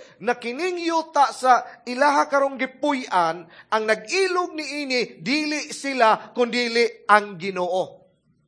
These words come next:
Siya di, ang Ginoo may nagpahawa ng mga Amores. Ang Ginoo may nagpildi ni ana. Ang Ginoo may naghatag ni ana ngari kanamo. Unya, kung ang Ginoo naghatag ngari kanamo,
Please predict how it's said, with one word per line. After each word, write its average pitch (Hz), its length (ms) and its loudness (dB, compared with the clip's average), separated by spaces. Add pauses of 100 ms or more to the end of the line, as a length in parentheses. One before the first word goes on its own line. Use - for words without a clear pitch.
(680)
Siya - 160 -8
di, 370 160 -2
ang 370 160 -4
Ginoo 403 400 4
may 381 80 4
nagpahawa 330 800 4
ng 302 80 -2
mga 285 240 2
Amores. 285 320 6 (160)
Ang 359 160 0
Ginoo 392 400 0
may 370 80 4
nagpildi 320 720 2
ni 269 80 -4
ana. 277 480 -2
Ang 330 160 -2
Ginoo 359 400 -2
may 320 240 0 (160)
naghatag 262 1040 2
ni 247 80 -4
ana 262 560 2
ngari 233 560 0
kanamo. 190 640 -2 (960)
Unya, 311 240 -2
kung 320 160 -2
ang 320 80 -2
Ginoo 339 400 0
naghatag 320 560 4
ngari 302 240 -2
kanamo, 285 400 2